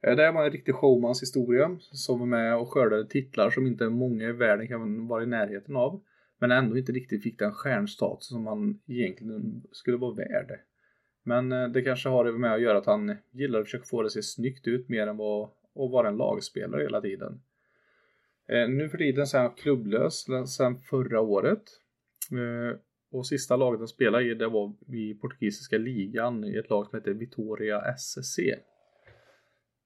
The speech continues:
Så jag hoppas att det här fick ett litet sug i alla fall, och klicka upp YouTube och skriva in Ricardo Qu-, Quaresma där och kolla lite på klipp med honom, för att, eh, han gör riktigt häftiga saker. Om ni tänker er Zlatan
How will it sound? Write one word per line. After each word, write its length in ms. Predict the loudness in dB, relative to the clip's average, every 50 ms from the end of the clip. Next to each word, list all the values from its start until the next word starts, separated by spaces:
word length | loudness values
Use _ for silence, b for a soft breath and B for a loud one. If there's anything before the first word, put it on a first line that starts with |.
| _ _ -14
Så 420 | -8 -2 0 2 2 2 2 0 2
jag 60 | 2 2
hoppas 280 | 2 2 0 -2 -2
att 120 | -2 -2 0
det 60 | 2
här 160 | 4 4 4
fick 160 | 4 2 -6
ett 80 | -4 -6
litet 600 | -6 -6 -6 -8 -8 -8 -8 -6 -6 -6 -6 -6
sug 380 | -10 -8 -6 -6 -6 -6 -2
i 40 | 0
alla 160 | 0 0 0
fall, 240 | 0 -2 -2 0 2
och 300 | 2 0 0 0 -4 -6 -8 _ _ -8 -6
klicka 200 | -6 -2 -2 -4
upp 260 | -4 -4 _ -10 -4
YouTube 640 | -4 -2 -2 -4 -4 -4 -2 -2 -2 -2 -2 -2
och 340 | 0 0 2 2 0 -2 -4
skriva 280 | -8 -4 -2 -2 -2 -2
in 280 | -2 -4 -4 -4 -6 -8
Ricardo 500 | -10 -12 -4 0 2 2 2 2 0 -6
Qu-, 280 | -8 -4 -4 -4 -4 -4 -8 -2
Quaresma 480 | 0 0 2 2 0 -2 -4 -4 -4 -2
där 140 | 0 0 0
och 80 | -2
kolla 260 | -2 -4 -4 -2 -2 -2
lite 200 | -2 -4 -8 -10
på 100 | -16 -16
klipp 440 | -12 -6 -2 0 0 0 -2 -6 _ _
med 140 | -10 -6 -4
honom, 300 | -2 0 0 0 -2 -4
för 140 | -6 -4 -4
att, 240 | -4 -4 _ -4 -2
eh, 140 | 0 0 0 -2 -6
han 140 | -12 -10 -6
gör 460 | -4 -4 -4 -6 -8 -14 -16 -14 -6 -6
riktigt 420 | -6 -6 -6 _ -8 -8 -6 -6
häftiga 320 | -8 -10 -10 -6 -4 -4 -4
saker. 480 | -4 -6 -6 -6 -6 -6 -6 -6 -6 b b b b b b b b b b -6
Om 60 | -4
ni 60 | -4
tänker 260 | 0 0 0 2 2 2
er 60 | 2
Zlatan 880 | 2 0 2 4 4 4 4 2 -2 -4 0 2 2 2 2 -2 -8